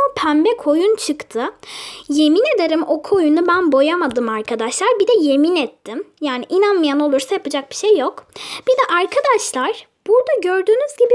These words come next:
bir ev var. Arkadaşlar, e, şimdi yorumlarda yazacaksınız, "O koyunu sen boyadın, bu evi sen yaptın." diye. Arkadaşlar, ikisine de yemin ediyorum, bu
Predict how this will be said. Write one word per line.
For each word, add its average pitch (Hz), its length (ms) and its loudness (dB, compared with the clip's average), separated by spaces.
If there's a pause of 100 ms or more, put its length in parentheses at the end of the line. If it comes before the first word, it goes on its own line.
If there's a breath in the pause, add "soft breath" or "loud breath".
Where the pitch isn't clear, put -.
bir 587 240 -4
ev 320 240 -2
var. 196 480 -12 (880 loud breath)
Arkadaşlar, 320 760 -2 (300)
e, 240 200 2 (260)
şimdi 403 360 2
yorumlarda 403 640 2
yazacaksınız, 339 800 -2
"O 320 140 0
koyunu 330 360 0
sen 330 340 -2
boyadın, 254 420 0
bu 302 120 0
evi 269 240 0
sen 311 240 -4
yaptın." 220 560 -4
diye. 220 260 -8 (380 loud breath)
Arkadaşlar, 339 800 -2
ikisine 392 640 -2
de 240 240 -2
yemin 359 380 4
ediyorum, 415 400 4 (240)
bu 359 140 0